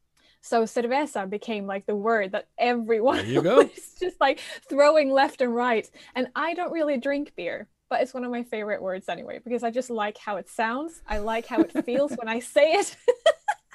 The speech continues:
Speaker 1: So I'll, I mean, I'll order a cerveza just because I like saying it, and then I'll just not drink it, and
Speaker 2: <laughs> Yeah.
Speaker 1: then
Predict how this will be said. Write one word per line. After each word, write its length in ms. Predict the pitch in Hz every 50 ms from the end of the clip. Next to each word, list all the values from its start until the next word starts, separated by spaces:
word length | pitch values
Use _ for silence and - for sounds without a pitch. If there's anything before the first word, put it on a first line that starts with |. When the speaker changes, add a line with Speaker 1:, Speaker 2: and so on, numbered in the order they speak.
| - - - - - -
Speaker 1:
So 340 | - - - 392 392 370 339 - - - - - - _ -
I'll, 240 | - 311 359 - - -
I 80 | 311
mean, 160 | 320 330 320 -
I'll 180 | 269 320 285 294
order 440 | 330 370 381 269 247 214 214 - - - - -
a 80 | 220
cerveza 520 | 196 - 208 202 208 220 240 240 - 180 190
just 260 | - 214 208 - -
because 460 | - 202 - 214 202 185 185 - _ _ _ _ _ -
I 60 | 214
like 180 | 202 208 202 208
saying 280 | - - 262 294 285 220
it, 60 | 202 165
and 100 | 196 208
then 100 | 208 202
I'll 100 | 208 208
just 200 | 208 214 202 -
not 180 | 214 214 - -
drink 260 | - 247 302 302 -
it, 100 | 202 180
and 120 | - 202 175
Speaker 2:
<laughs> 40 |
Yeah. 40 | -
Speaker 1:
then 260 | - 202 202 - -